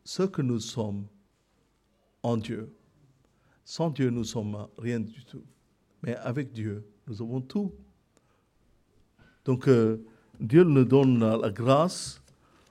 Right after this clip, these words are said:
pour comprendre, euh, ce privilège que nous avons en Jésus-Christ.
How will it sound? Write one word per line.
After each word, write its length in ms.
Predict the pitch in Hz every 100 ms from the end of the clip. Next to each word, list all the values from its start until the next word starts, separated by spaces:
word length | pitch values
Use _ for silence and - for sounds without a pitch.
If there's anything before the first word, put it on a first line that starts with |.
| _ _
pour 180 | 135 -
comprendre, 560 | 143 131 147 147 107
euh, 220 | 113 110 107 110 _ _ _ _ _ -
ce 160 | -
privilège 640 | 135 - 190 202 185 135 -
que 100 | 131
nous 220 | 120 113
avons 360 | 113 120 113 -
en 140 | 110
Jésus-Christ. 800 | 101 104 107 107 90 - - -